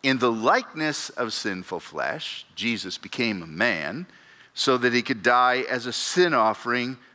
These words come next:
for mankind, and so he condemned sin in the flesh. Now, verse four, "In order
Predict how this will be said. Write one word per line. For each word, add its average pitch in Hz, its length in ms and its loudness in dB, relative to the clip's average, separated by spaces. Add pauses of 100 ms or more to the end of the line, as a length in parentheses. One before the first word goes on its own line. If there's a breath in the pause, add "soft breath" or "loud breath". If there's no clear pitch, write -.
for 254 420 0
mankind, 85 840 -2 (180 loud breath)
and 104 160 -4
so 123 220 2
he 123 80 4
condemned 98 680 -2 (120)
sin 92 300 -2
in 85 80 -8
the 85 60 -6
flesh. - 380 0
Now, 123 140 2
verse 107 220 0
four, 104 260 2
"In 135 180 2
order 190 480 4